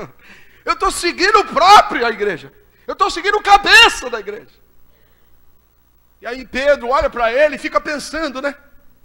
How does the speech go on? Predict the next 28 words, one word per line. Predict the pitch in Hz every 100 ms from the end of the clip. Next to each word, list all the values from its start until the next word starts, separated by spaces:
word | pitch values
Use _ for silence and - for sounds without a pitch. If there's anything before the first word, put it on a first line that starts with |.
| _ _ - _ _ _
Volta | 151 254 302 233
de | 233
novo | 262 240
na | 240
cabeça | 220 208 285 254
de | 233
Pedro | 220 254 254
o |
nome | 254 262
dele. | 202 220 - _ - - _ _ - - _ _ _ _ _ _ -
Caniço. | 247 190 202 165 - 123 _ - _ _ _ _ _ _ _ _ _ _ - - -
Mas | 254
é | 508
uma, | 453
uma | 202 226
coisa | 330 302 294
triste, | 240 285 -
irmão. | 156 110 _ _ _ _ _ _ _ _ _ _ -
Pedro | 175 226
tinha | 302
um | 294
complexo. | 311 254 254 - - _ _ _ _ _ _ _ _
Ele | 156 151
deveria | 208 214 233
fazer | - 175 226
cura | - 226 285
e |
libertação. | 285 269 254 - - 262